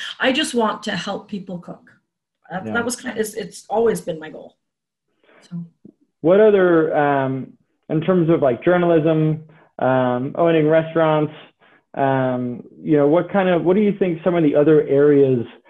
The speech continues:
Speaker 2: um, I guess, like, of, like, the professional, of, like, of the food industry that you would maybe be, maybe be interested in? Um, I mean, kind of just, like, kind of like you said, like, uh,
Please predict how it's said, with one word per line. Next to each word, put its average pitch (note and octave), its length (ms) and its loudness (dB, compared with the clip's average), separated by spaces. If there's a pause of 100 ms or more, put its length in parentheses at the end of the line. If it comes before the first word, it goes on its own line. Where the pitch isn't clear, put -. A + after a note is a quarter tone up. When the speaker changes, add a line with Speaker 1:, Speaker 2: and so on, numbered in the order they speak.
(200)
Speaker 2:
um, B2 540 -2
I D3+ 140 2
guess, D3+ 200 0
like, D3+ 120 -2
of, D#3 200 2
like, C#3+ 180 0
the C3 60 -4
professional, D3+ 540 -2
of, B2 80 0
like, C#3 160 0
of D#3+ 200 2
the D3+ 200 2
food E3 180 4
industry C#3+ 480 0
that B2+ 240 -2
you C#3+ 80 2
would C3+ 120 2
maybe C3+ 260 0
be, B2+ 400 0 (240)
maybe C3+ 220 2
be C3 240 -2
interested C#3 420 -4
in? C#3 360 -2 (320)
Um, B2 440 -2
I D#3 40 0
mean, C#3+ 200 2
kind E3 180 2
of C3+ 80 0
just, C#3+ 160 2
like, C3+ 180 0
kind D3 140 0
of C#3 60 2
like B2+ 180 0
you B2+ 120 -4
said, C3+ 180 2
like, B2+ 240 -2
uh, A#2+ 280 2